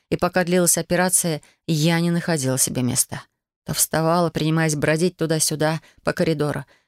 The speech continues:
и жадно прислушиваясь к каждому звуку, который доносился из-за закрытых дверей, то вновь садилась, выпила еще три стаканчика отвратительного кофе. Все это время Гейл и принц Камерон провели рядом.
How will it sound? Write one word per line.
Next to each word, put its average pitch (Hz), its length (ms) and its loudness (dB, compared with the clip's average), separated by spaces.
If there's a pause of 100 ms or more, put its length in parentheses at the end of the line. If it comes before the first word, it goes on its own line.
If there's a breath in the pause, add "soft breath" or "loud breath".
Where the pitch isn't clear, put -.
и - 80 2
жадно 160 420 2
прислушиваясь 151 680 0
к - 40 -16
каждому 147 400 -2
звуку, 156 440 -2 (280)
который 160 300 0
доносился 160 640 2
из-за 139 180 -2
закрытых 143 460 -2
дверей, 147 380 0 (460)
то 220 100 2
вновь 214 240 2
садилась, 147 680 0 (280)
выпила 190 280 2
еще 180 260 2
три 156 140 -4
стаканчика 160 640 -2
отвратительного - 640 -4
кофе. - 420 -6 (560)
Все 208 160 0
это 190 160 0
время 190 280 2
Гейл 175 320 2
и 160 40 2
принц 170 320 0
Камерон 156 460 0 (220 loud breath)
провели 165 380 2
рядом. 160 380 -2